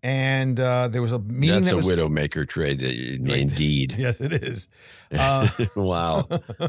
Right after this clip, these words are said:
Speaker 1: <laughs> so the Japan Central Bank maintained its ultra loose policy and unchanged, uh, left it unchanged last Friday, mindful of the extremely high uncertainties of the growth outlook domestically and globally. The yen dropped hard on the news,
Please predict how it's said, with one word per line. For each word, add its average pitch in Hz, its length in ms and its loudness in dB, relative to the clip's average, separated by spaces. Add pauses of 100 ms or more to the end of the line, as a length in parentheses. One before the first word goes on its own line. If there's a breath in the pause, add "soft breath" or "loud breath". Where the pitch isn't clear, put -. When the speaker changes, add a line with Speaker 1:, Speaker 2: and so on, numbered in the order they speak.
Speaker 1:
<laughs> - 480 -10
so 165 260 0
the 151 120 0
Japan 185 360 0
Central 156 240 -2
Bank 156 200 0
maintained 196 480 -2
its 180 160 -4
ultra 139 280 -4
loose 123 180 -2
policy 113 560 -4
and 160 100 0
unchanged, 156 540 -2 (540 soft breath)
uh, 139 240 0
left 170 240 0
it 165 40 0
unchanged 160 340 -2
last 147 280 0
Friday, 185 480 2
mindful 170 640 0
of 151 160 2
the 139 100 -2
extremely 190 520 -2
high 170 340 0
uncertainties 180 920 -2 (640 soft breath)
of 151 440 2
the 139 60 -4
growth 170 440 0
outlook 147 340 -2
domestically 135 560 -4
and 151 120 -4
globally. - 520 -6
The 117 80 -8
yen 165 280 2
dropped 170 500 0
hard 175 400 0
on 151 220 -2
the 135 60 -2
news, 127 600 -2